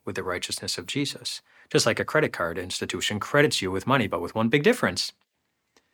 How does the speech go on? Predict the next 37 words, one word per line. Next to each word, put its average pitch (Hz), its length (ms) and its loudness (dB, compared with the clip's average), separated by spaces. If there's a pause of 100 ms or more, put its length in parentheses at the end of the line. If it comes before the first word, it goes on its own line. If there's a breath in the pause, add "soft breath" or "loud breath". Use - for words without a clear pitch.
(920)
While 120 120 6
you 117 60 8
have 110 80 6
to 113 80 -2
pay 143 180 6
back 131 540 6 (220)
what 104 120 2
was 95 140 -2
given 92 260 0
to - 100 -8
you 87 220 -8 (1040)
by 87 80 0
a 78 60 -2
credit 131 200 2
card - 200 0
company 90 280 -4
or 80 60 -2
a 80 40 -4
financial 95 420 -2
institution, - 600 -6 (1040)
you 95 100 -6
don't 92 140 2
have 98 100 -2
to - 80 -12
pay 95 160 -4
God 87 240 0
back. - 380 -12 (480)
He - 100 -6
gives 123 220 4
it 110 100 0
to - 100 -2
you. 85 80 -6
Remember 95 360 0
the 95 180 -2
teaching - 280 0
about 101 200 2
grace 101 560 -2